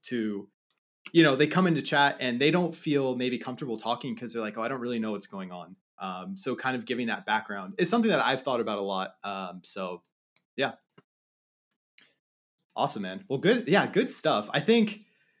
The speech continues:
in general, we, we kind of understand now this idea of what's the future of programming live streams. We kind of have been talking about the, uh,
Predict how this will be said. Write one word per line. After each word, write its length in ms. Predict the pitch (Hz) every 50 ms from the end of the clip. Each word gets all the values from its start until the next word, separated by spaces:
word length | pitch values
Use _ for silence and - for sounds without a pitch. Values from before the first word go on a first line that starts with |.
| _ _ _ _ -
in 140 | 180 190
general, 560 | 185 175 175 175 165 147 127 120 117 120 - _ _ _ _ _
we, 200 | - 139 143 139
we 120 | 135 135 143
kind 200 | - 185 185 180
of 60 | 170
understand 440 | 156 147 131 - - 147 135 131 131
now 140 | 127 127 123
this 180 | 123 123 -
idea 340 | 123 110 107 104 113 110 104
of 380 | 101 101 98 98 98 95 - _ _ _ _ _ _ _ _ _ _ _ _ _ _ _ -
what's 220 | 151 196 190 -
the 80 | 208 185
future 440 | 190 - 180 - 165 175 156 143 139
of 360 | 123 117 117 113 107 104 -
programming 680 | - 135 127 123 127 123 120 117 117 117 117 117 - _ _ _ -
live 260 | 117 107 113 120 117
streams. 520 | - 123 117 110 113 117 - - - - _ _ -
We 100 | 123 123
kind 200 | 120 135 147 147
of 80 | 139 -
have 100 | 135 127
been 100 | 139 131
talking 320 | - 127 127 120 - 139 127
about 460 | 110 120 117 113 113 110 - - _
the, 480 | - 117 110 110 107 107 104 104 104 104 _ _ _ _ _ _ _ _ _ -
uh, 260 | 95 95 92 92